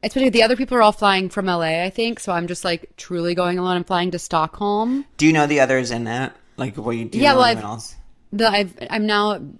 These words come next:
Speaker 1: clinically addicted to the lead girl. She is so, you would be obsessed with her. She's so fucking funny.
Speaker 2: Oh my
Speaker 1: Um,
Speaker 2: God.
Speaker 1: Chelsea Fry. Wait, now I'm like, "Is it Frey?" Okay, now she's mad at me. Um,
Speaker 2: Oh, I think I've
Speaker 1: she's
Speaker 2: heard of
Speaker 1: so,
Speaker 2: her.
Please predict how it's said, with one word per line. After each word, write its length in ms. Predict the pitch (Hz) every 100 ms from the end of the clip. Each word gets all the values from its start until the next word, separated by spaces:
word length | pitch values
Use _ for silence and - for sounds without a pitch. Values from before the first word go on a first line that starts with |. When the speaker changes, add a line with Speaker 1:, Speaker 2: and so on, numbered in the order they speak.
| _ -
Speaker 1:
clinically 680 | - 202 196 214 247 247 220
addicted 520 | 180 175 - 175 170
to 60 | 170
the 80 | 165
lead 220 | 160 156
girl. 360 | 160 156 160
She 220 | 156 - 170
is 160 | 170
so, 260 | - - 185
you 160 | 196 196
would 120 | 202
be 80 | 240
obsessed 420 | 208 180 165 160
with 80 | 175
her. 80 | 165
She's 200 | 196 175
so 160 | 190
fucking 500 | 180 - 180 180 208 196
funny. 500 | 180 156 151 170 175 _ - -
Speaker 2:
Oh 80 | 131
my 100 | 127
Speaker 1:
Um, 420 | 190 175 180 139 107
Speaker 2:
God. 40 | -
Speaker 1:
Chelsea 400 | - 202 185 214
Fry. 760 | - 185 170 165 170 196 285 - _ _ _ _
Wait, 200 | 196 202
now 120 | 196 202
I'm 100 | 247
like, 140 | 247
"Is 120 | 196
it 120 | 196
Frey?" 540 | - 165 151 156 190 208
Okay, 160 | 185 160
now 120 | 151
she's 160 | 165 151
mad 140 | 143
at 80 | 156
me. 240 | 170 196 262 - - 170 190
Um, 600 | 202 185 180 185 202 - - _ -
Speaker 2:
Oh, 240 | 143 151 -
I 100 | 160
think 180 | 233 233
I've 100 | 214
Speaker 1:
she's 20 |
Speaker 2:
heard 240 | 165 170
of 100 | -
Speaker 1:
so, 20 |
Speaker 2:
her. 720 | 226 226 226 226 233 240 247